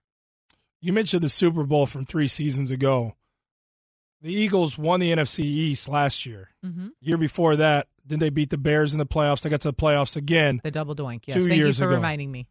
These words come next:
Speaker 1: So it's not like it was a flash in the pan Super Bowl win and then there was nothing.
Speaker 2: Right.
Speaker 1: There's two playoff berths that came after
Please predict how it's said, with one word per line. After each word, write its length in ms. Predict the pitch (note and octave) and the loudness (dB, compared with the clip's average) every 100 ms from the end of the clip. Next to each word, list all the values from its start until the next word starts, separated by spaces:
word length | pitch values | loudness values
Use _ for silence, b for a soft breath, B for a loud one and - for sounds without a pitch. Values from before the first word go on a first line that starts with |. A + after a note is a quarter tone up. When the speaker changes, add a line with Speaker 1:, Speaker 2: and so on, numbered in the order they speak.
| _ | _
Speaker 1:
So 240 | - F#3 F3+ | -2 4 4
it's 160 | - | 4
not 140 | A#3+ A3+ | 2 2
like 120 | G#3+ | 4
it 60 | |
was 120 | G3+ E3 | 4 2
a 60 | |
flash 340 | - G3 F3+ - | 2 2 4 0
in 60 | |
the 60 | E3+ | -2
pan 240 | F3 E3 | 0 0
Super 260 | - E3+ E3+ | -2 -4 0
Bowl 220 | D3+ D3 | 2 2
win 280 | D3 D#3+ D3 | 2 2 2
and 100 | C#3+ | 2
then 100 | D3 | 2
there 140 | C#3+ | 2
was 180 | C3+ A#2 | 0 0
nothing. 420 | C#3+ C3+ - E2 _ _ - | -2 -2 -6 -20 _ _ -8
Speaker 2:
Right. 220 | D#3 - _ - | -6 -6 _ -2
Speaker 1:
There's 200 | F3+ D#3 | -2 0
two 160 | A#3 | -2
playoff 360 | G3 G#3+ G3+ E3 | 2 4 4 4
berths 240 | F3 D#3 | 2 2
that 80 | D#3+ | 0
came 220 | - E3 D3+ | -2 0 2
after 480 | D3+ - D3+ G#2+ | 2 0 -8 -10